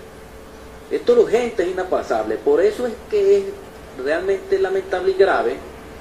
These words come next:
cuando nosotros, nuestro espacio de nuestro hogar, es abordado, inundado y respetado con gente externa, visitantes o no, vecinos,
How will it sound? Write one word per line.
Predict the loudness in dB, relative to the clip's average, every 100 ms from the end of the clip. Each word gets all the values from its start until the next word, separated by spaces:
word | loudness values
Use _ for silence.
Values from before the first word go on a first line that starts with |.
| -18 -18 -18 -18 -18 -18 -18 -16 -4
cuando | -4 -2 -4
nosotros, | 0 6 8 8 2 -6 -10 -18 -18 -18 -8
nuestro | -4 -2 -2
espacio | -2 2 2 4 2 2 -2
de | 0
nuestro | 0 0 0 2
hogar, | 2 0 -2 -8 -16 -18 -18 -18 -18 -18 -18 -8
es | -6 0
abordado, | 6 6 6 2 2 2 2
inundado | 0 -2 -4 0 0 2
y | 0
respetado | -2 -2 -2 -2 -4 -2 -4 -8 -14 -18 -20 -18 -18 -18 -18 -18 -2
con | 2 2 0 -8 -16 -18 -18 -18 -2
gente | 2 2 2 0
externa, | 2 0 0 -4 -12 -14 -8
visitantes | -8 -6 -4 -2 0 0
o | 2
no, | 2 2 2
vecinos, | 0 0 -4 -6